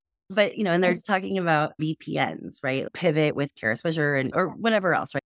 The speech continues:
Speaker 1: And they're, you know, "V P Ns are the way to go." And it's like, gosh, three, four years ago, if you're using fraud technology that hasn't innovated since then, now those good customers that are using V P Ns are gonna be seen like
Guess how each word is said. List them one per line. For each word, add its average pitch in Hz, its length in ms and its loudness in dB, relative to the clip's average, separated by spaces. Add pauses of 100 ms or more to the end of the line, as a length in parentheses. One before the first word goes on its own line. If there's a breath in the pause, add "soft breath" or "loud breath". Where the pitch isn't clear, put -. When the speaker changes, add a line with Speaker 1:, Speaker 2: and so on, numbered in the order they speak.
Speaker 1:
And 165 400 4
they're, 156 420 2 (440)
you 156 100 -6
know, 135 80 -4
"V 180 160 -4
P 214 180 -2
Ns 185 140 0
are 175 60 -2
the 165 60 0
way 156 120 2
to 160 60 0
go." 247 100 2
And 233 80 2
it's 165 120 -2
like, 165 100 -6
gosh, - 260 -12
three, 190 160 -4
four 175 220 -4
years 214 260 -2
ago, 170 240 2
if 151 180 -6
you're 208 140 -2
using 208 500 2 (100)
fraud 196 160 2
technology 160 420 0
that 151 120 -2
hasn't 160 300 -2
innovated 151 500 -2
since 147 220 -6
then, 151 320 0 (600)
now 185 140 2
those 220 220 4
good 190 240 0
customers 190 560 0
that 170 160 0
are 165 80 2
using 160 400 2
V 156 160 -4
P 151 260 -8
Ns 214 160 4
are 160 60 4
gonna 143 400 0
be 156 140 -2
seen 160 380 0
like 160 200 -2